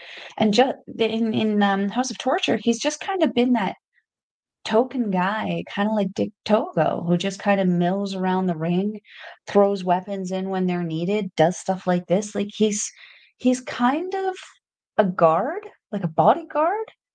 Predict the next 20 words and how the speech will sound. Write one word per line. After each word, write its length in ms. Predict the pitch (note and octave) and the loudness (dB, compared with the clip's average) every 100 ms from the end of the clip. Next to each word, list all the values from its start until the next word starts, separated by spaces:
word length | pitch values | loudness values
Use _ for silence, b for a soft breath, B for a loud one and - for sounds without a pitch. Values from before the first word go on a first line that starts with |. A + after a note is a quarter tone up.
| _ _ _ | _ _ _
He's 240 | C4 C#4 | 0 2
not 460 | C#4 C#4+ C#4 C#4 - | 2 2 2 0 0
really 400 | A#3+ B3+ B3 A#3+ | 0 2 2 2
what 180 | A#3 A#3 | 2 2
I 140 | G#3+ | 2
would 180 | G#3+ G#3+ | 0 -2
consider 540 | A#3 G#3 G#3+ G#3+ G#3 G#3 | -4 -2 0 2 2 0
a 160 | F3+ - | -2 -6
primetime 720 | - G3+ F#3+ G3 - D#3+ D#3+ D#3+ | 2 2 2 -2 -2 -2 -2 -6
player, 640 | - F4+ - - - - _ _ _ _ _ - | 2 2 4 0 -2 -8 _ _ _ _ _ -4
um, 180 | F#3 F#3+ | -2 0
in 140 | F#3+ | 2
a 80 | F#3 | 0
ch-, 240 | F#3 - - - - | -2 -4 -4 -6 -8
specifically 840 | - D3+ - C4+ G3 F3+ E3 D#3+ | 0 0 2 0 0 -4 -4 -2
in 100 | E3 D#3+ | -2 0
a 320 | D3+ D3 D#3 b b | -2 -4 -8 b b
singles 500 | - - A3+ G3 F#3 | -4 0 2 2 0
title 600 | - - D#3+ E3 E3 E3 - _ _ _ _ - | -2 0 0 0 -2 -6 -10 _ _ _ _ -6
division. 540 | F#3 D#4+ D#4 E3+ | 0 0 0 -6